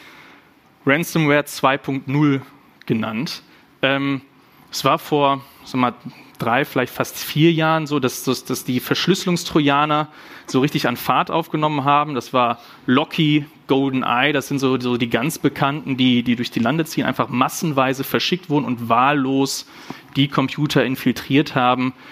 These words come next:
ähm, die Daten verschlüsselt haben, auf die sie Zugriff hatten. Ein Ticken komplexer. Es gibt das Beispiel Emotet, was ein, ähm, sehr starkes, sehr großes Unwesen treibt.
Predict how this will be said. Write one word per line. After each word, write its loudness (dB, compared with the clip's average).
ähm, 0
die 0
Daten 2
verschlüsselt 0
haben, 0
auf -6
die -4
sie -2
Zugriff -2
hatten. -4
Ein -4
Ticken -2
komplexer. -2
Es -10
gibt -2
das -2
Beispiel 0
Emotet, 0
was 0
ein, 0
ähm, 0
sehr 4
starkes, 0
sehr 2
großes -4
Unwesen 0
treibt. -2